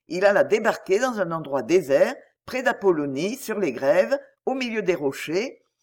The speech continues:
tous les ports étant gardés par les Pompéiens. Il venait avec vingt-cinq mille hommes en assiéger cent cinquante mille. Et cependant, ces légions, parties des bords de la Sègre,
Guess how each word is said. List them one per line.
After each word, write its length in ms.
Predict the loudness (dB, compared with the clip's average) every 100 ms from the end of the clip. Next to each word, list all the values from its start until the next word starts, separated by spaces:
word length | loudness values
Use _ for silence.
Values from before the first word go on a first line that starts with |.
| _ _
tous 100 | -4
les 140 | -2 -2
ports 320 | 2 2 2
étant 260 | -2 -2
gardés 400 | 0 0 2 0
par 160 | 0 -2
les 100 | -4
Pompéiens. 680 | -4 -4 -2 0 0 -2 -6 -14 _ _ _ _ _ _ _ _ _
Il 140 | -6 -2
venait 380 | 0 0 0
avec 280 | 2 0 0
vingt-cinq 380 | 0 0 0 -2
mille 200 | -2 2
hommes 320 | 4 4 0 -8 _
en 180 | -8 -4
assiéger 640 | -2 -2 0 0 2 0
cent 260 | -2 -2 -2
cinquante 480 | -2 -6 -6 -6 -6
mille. 500 | -4 -4 -6 -8 -10 _ _ _ _ _ _ _ _ _ _ _ -2
Et 80 |
cependant, 640 | 0 0 0 0 2 0 0
ces 160 | 0
légions, 580 | 0 0 -2 -2 -2 -4 -10 _
parties 360 | -4 -4 -2 0
des 100 | 0
bords 240 | 4 4
de 80 | 4
la 120 | 2
Sègre, 540 | 2 0 2 2 0